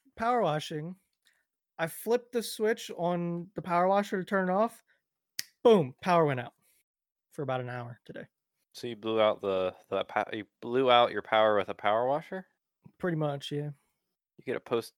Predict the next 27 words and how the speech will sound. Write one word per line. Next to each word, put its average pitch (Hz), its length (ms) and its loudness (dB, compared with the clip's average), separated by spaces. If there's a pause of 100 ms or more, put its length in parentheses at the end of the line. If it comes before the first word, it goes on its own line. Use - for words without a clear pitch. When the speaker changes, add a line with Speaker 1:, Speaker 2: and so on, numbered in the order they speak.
Speaker 2:
oh, 101 280 -12
did 120 120 -6
you 113 80 -12
get 131 120 2
a 104 40 -2
video 101 320 -4
of 196 180 -8
it? 349 100 -12 (640)
Speaker 1:
<laughs> 180 160 -6
No. - 200 -8 (460)
Speaker 2:
That's - 160 -12
like 165 180 -6
ten 147 240 -2
karma 139 320 0
on 95 220 0
Reddit. 98 320 0 (480)
Speaker 1:
<laughs> - 380 -16 (920)
How 220 100 -2
would 233 80 4
I 247 60 6
get 247 120 2
a 240 40 0
video? 226 320 0
I 156 40 0
got 202 120 2
no 220 80 2
power. 214 500 -2